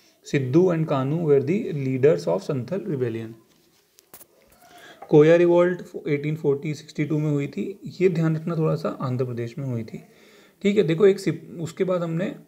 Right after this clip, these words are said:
ये रामोसी अपराइजिंग भी देखी, वेस्टर्न घाट्स, चित्तूर सिंह इसके लीडर थे, ये इसका टाइम पीरियड था। खासी अपराइजिंग तो बंगाल नॉर्थ ईस्ट में हुई, सिंह पोस्ट भी वहीं आसाम बरबा, नाम से थोड़ा समझ में आता होगा खासी, तो खैर खारो, गारो खासी जयंतिया हिल मेघालय में है,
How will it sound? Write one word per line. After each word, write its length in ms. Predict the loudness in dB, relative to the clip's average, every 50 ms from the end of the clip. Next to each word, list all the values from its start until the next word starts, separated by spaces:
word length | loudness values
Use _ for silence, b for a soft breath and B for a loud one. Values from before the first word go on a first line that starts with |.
| _ _ _ _ _ _ _ _ _ _ _ _ _ _ _ -2 0
ये 60 | 2
रामोसी 420 | 2 2 2 0 -2 0 0 0
अपराइजिंग 440 | 0 2 2 2 2 2 0 0 0
भी 60 | 0
देखी, 360 | 0 0 -4 -4 -4 -6 -2
वेस्टर्न 440 | 0 0 0 0 0 -4 -4 -2 0
घाट्स, 420 | 0 0 0 0 -2 -4 -8 -14 -16 _ _ _ _ _ _
चित्तूर 360 | -10 -10 -10 -4 -2 -2 -2 0
सिंह 180 | -2 -2 -4
इसके 220 | -4 -4 -2 -2 0
लीडर 320 | 0 0 4 4 4 4 4 0
थे, 80 | -4 -4 -4 -8 -12 _ _ _ _ _ _ _ _ _ _ _ -6
ये 80 | -4
इसका 280 | -4 -6 -4 -4 -4 -2
टाइम 300 | -2 -2 -2 -2 -2 -2
पीरियड 320 | -4 -4 -4 -4 -6 -6 -8 -10
था। 40 |
खासी 360 | -4 0 0 0 0 0 0 -2
अपराइजिंग 440 | 0 2 0 0 0 0 -2 -4
तो 100 | -4 -4
बंगाल 400 | -4 -4 -4 -2 0 0 0 0
नॉर्थ 280 | -2 -4 -4 -4 -4 -6
ईस्ट 220 | -6 -6 -6 -6
में 60 | -4 -2
हुई, 280 | -2 -2 -4 -6 -8 B B B B _
सिंह 300 | -6 -4 -4 -4 0 4
पोस्ट 220 | 4 4 4 2
भी 240 | -2 -4 -6 -6 -6 -8
वहीं 320 | -8 -6 -4 -4 -4 -4
आसाम 440 | -4 -4 -4 -4 -6 -6 -4 -4 -2
बरबा, 360 | -2 -2 0 -2 -2 -4 -6 B B B B B B B B B 0
नाम 200 | 2 2 2 2
से 140 | 0 -2 -4
थोड़ा 240 | -2 2 2 2 2
समझ 240 | 2 2 2 2 2
में 120 | 0 0
आता 140 | 0 0 0
होगा 160 | 0 2 0
खासी, 380 | -2 -2 -6 -8 -6 -6 -6 -4
तो 120 | -4 -4
खैर 140 | 0 0 -2
खारो, 360 | -2 -2 -2 0 2 2 2
गारो 340 | 2 2 2 4 4 4 2
खासी 280 | 2 0 -2 -4 -4 -4
जयंतिया 420 | -2 -2 -2 -2 -2 0 0 2
हिल 160 | 2 2 0
मेघालय 400 | 0 -2 0 0 0 0 -2 -2
में 120 | -4 -4 -6
है, 200 | -6 -8 -10